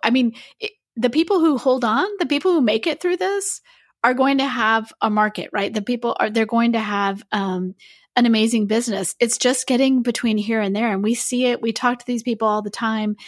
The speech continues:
and, you know, we're really rooting for 'em, right? Because, <laughs> like, they're doing hard work. If you're, you know, I, I was at a real estate event last week in New York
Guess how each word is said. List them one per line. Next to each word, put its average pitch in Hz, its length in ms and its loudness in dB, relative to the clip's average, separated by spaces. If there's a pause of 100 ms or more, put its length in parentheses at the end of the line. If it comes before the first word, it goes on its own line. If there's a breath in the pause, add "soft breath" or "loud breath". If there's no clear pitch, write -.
(320 loud breath)
and, 208 260 2
you 233 80 2
know, 349 100 4
we're 339 140 4
really 311 240 2
rooting 330 380 2
for 190 260 0
'em, 175 180 -10
right? 269 300 0
Because, 240 480 -2
<laughs> - 100 -6
like, - 320 -4 (260 loud breath)
they're 302 140 4
doing 370 400 0
hard 311 240 4
work. 311 220 -2
If - 160 0
you're, 415 220 2 (120)
you 285 140 0
know, 285 100 0
I, 254 220 0 (120)
I 262 180 2
was 330 180 0
at 262 100 0
a 214 220 2
real 233 200 0
estate 233 300 -2
event 208 300 -4
last 247 320 -2
week 202 340 -6 (580 soft breath)
in 240 140 6
New 226 80 4
York 247 480 2